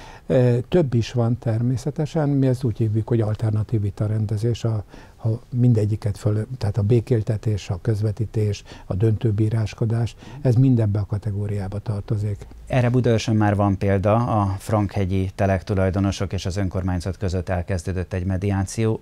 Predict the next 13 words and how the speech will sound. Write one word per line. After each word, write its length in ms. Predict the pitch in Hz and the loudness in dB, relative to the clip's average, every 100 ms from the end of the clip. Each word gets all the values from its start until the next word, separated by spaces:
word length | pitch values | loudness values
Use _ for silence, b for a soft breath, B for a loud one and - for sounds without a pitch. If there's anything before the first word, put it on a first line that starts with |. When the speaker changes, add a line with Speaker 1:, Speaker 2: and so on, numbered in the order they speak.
| - | -2
Speaker 2:
de 80 | 117 | 0
az 100 | 131 | 0
iskolában 500 | 135 - 151 147 165 | -2 0 2 4 2
milyen 260 | 220 110 | 2 0
témákról, 500 | 92 98 90 85 92 | 0 0 0 0 -2
hogyan 320 | 87 165 165 | 0 0 2
lehet 260 | 95 92 85 | 0 -2 -4
mediálni? 600 | 90 82 87 82 90 101 - b b b b - - | -6 -4 -6 -6 -8 -12 -18 b b b b -20 -6
Speaker 1:
A, 80 | 123 120 117 117 135 135 | -2 0 0 -2 -4 -2
nagyon 260 | 170 185 | 0 2
régen 240 | 143 127 117 | 2 2 0
foglalkozom 640 | 127 110 107 - 110 113 | 0 0 -2 -2 -2 0
mediációval, 960 | 110 107 104 101 - 107 107 110 113 | 0 -2 -4 -6 -8 -8 -6 -4 -6